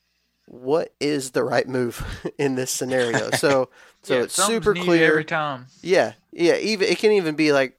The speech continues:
Speaker 1: kinda small things. It's super clear and a light wind. It's not calm. It's not windy, but it's a kind of a,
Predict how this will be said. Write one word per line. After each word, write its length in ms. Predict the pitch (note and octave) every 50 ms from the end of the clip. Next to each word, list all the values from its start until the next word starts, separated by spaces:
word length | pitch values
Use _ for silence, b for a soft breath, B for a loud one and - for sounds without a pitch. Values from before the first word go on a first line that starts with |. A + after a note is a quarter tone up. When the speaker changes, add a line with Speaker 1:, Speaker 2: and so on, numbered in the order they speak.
| _ -
Speaker 1:
kinda 240 | - D3+ C#3 C3+ C3
small 280 | - - D#3 D3+ C#3+
things. 280 | - C3 A2+ A2+ A#2 A#2
It's 120 | A2+ -
super 240 | - - F3+ D#3 D#3
clear 400 | C3+ - E3+ D#3+ D#3 D#3 D#3 D3+ B B B B B B -
and 140 | - B2+ B2
a 60 | A#2
light 340 | A#2 C3 D3+ F3 D#3 - -
wind. 380 | B2+ B2 A2+ - A#2+ A#2 - _ _ _ _
It's 180 | - - - -
not 180 | C#3+ D#3 - -
calm. 460 | - F3 E3+ E3 D#3 D3+ D#3 D#3 -
It's 160 | - - -
not 240 | C#3+ C#3+ C#3+ C#3+ - - _
windy, 460 | - C#3 C#3+ E3+ E3+ D#3 C#3 C3+ C3
but 140 | B2 B2+ B2
it's 120 | A#2 -
a 80 | A2+ G2+ - _
kind 160 | - D3 C3+ C3
of 80 | A#2
a, 160 | A2 A2 G#2+